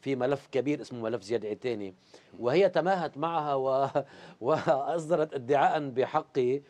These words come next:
ولكن انتهت القضية. يعني كانت متأثرة بهذا، ت-، هذا الملف في توجهاتها العونية، ولكن أنا أقول عنها مستقيمة. لا، لا شيء لدي، آه،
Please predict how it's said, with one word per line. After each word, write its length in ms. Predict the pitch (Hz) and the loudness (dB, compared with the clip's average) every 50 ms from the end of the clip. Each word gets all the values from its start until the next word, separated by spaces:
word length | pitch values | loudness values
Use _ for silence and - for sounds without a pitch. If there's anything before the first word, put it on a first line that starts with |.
| _ _ _ _ - - - | _ _ _ _ -18 -10 -2
ولكن 420 | 120 139 165 190 190 190 190 185 | 0 2 2 2 0 0 0 0
انتهت 440 | 190 190 185 226 226 214 202 190 170 | 0 2 2 2 4 4 4 2 0
القضية. 460 | 170 - - 165 156 143 160 160 135 | -4 -2 0 -2 0 0 2 2 4
يعني 280 | 127 139 139 139 147 139 | 4 4 4 2 0 -2
كانت 360 | - 175 170 175 170 147 - | 0 2 2 2 2 -2 -2
متأثرة 600 | 151 156 - 151 180 165 - - 165 151 147 139 | -4 -4 -2 0 -2 -2 0 0 2 4 4 4
بهذا، 920 | 131 120 139 139 139 147 143 - - - _ - 120 135 147 143 135 139 | 2 2 0 0 0 -2 -4 -8 -20 -20 _ -2 2 2 2 2 0 -4
ت-، 560 | - - 160 139 127 123 120 120 98 123 117 92 - 110 | -2 0 0 2 2 0 0 -4 -4 -8 -12 -10 -6 -2
هذا 260 | 113 123 139 131 135 | 0 0 2 2 2
الملف 400 | 135 131 131 131 147 151 151 - - | 0 2 2 2 2 2 0 -2 -6
في 320 | - 160 170 175 175 - - | -4 -2 0 0 -2 -2 -2
توجهاتها 680 | - 156 143 143 131 127 147 156 160 151 - 151 143 | 0 2 2 2 2 2 0 0 0 -2 -2 -2 -2
العونية، 560 | 135 131 123 135 143 143 151 147 127 107 90 - _ _ _ _ _ - - - - _ _ _ - | 0 2 2 2 2 0 -2 -2 -2 -4 -4 -6 _ _ _ _ _ -20 -20 -20 -20 _ _ _ 0
ولكن 300 | 131 160 170 - 190 180 | 2 2 2 2 0 0
أنا 200 | 208 196 196 170 | 0 2 2 0
أقول 200 | - - 196 180 | 2 2 2 2
عنها 260 | 156 170 170 165 151 | 2 2 0 -2 -2
مستقيمة. 540 | 135 135 - - 143 - - 135 117 98 87 _ _ - | -4 -6 -8 -6 -6 -6 -4 -4 -8 -8 -10 _ _ -4
لا، 160 | 127 151 160 | 2 2 2
لا 140 | 165 170 160 | 4 2 0
شيء 260 | - - 170 156 135 | 0 0 -2 -2 0
لدي، 440 | 135 131 123 143 156 165 151 117 - _ _ _ _ _ _ _ - | 0 0 2 2 0 0 0 -4 -8 _ _ _ _ _ _ _ -10
آه، 360 | 110 113 110 113 113 117 107 | -6 -4 -2 -2 -2 -2 -4